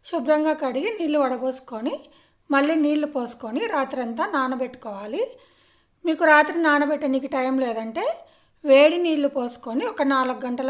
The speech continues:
ముందు నానబెట్టుకుంటే సరిపోతుంది. చూడండి, ఉదయానికి బాగా నానిపోయాయి. మళ్ళీ ఇప్పుడు ఈ వాటర్ అన్నీ వంపేసుకొని మళ్ళీ ఒకసారి నీళ్ళతో బాగా కడిగి కుక్కర్లో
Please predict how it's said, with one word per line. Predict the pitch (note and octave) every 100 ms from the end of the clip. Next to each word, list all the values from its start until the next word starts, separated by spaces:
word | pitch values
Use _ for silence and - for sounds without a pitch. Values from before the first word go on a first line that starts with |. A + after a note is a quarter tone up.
| B3
ముందు | A#3+ B3
నానబెట్టుకుంటే | A#3 A#3 A#3+ - A3 A3 E4
సరిపోతుంది. | D4+ A#3+ B3 B3+ A3 G#3 D#4+ C#5 - _ _ _ _ _ -
చూడండి, | D#4+ C#4 B3 D4+ D#5+ - _ D4+
ఉదయానికి | C4+ C4+ B3+ A#3+ D#4+ C4
బాగా | B3 A#3+ C4 G#4 F4
నానిపోయాయి. | C4 B3+ C4 A3 G#3+ B3+ C#5 - - _ _ _ _ -
మళ్ళీ | C4+ C#4+ C#4
ఇప్పుడు | C#4+ C4 G#4 D#5 - F#4+ C#4
ఈ | B3+
వాటర్ | B3 B3+ C4+
అన్నీ | A#3+ C4 D4+
వంపేసుకొని | A#3+ A3+ C4+ C4+ - A3 C#4 D#5+ - _ _ _ _ -
మళ్ళీ | C4+ D4 D4+
ఒకసారి | - - B3 A#3+ B4 G#4
నీళ్ళతో | C4+ C#4 C4+ D#4+ B3+
బాగా | B3 B3+ B3+ C4
కడిగి | A3 B3 G#4 - - _ _ _ _ _ _ _ _ _ _
కుక్కర్లో | F4 - D4 D4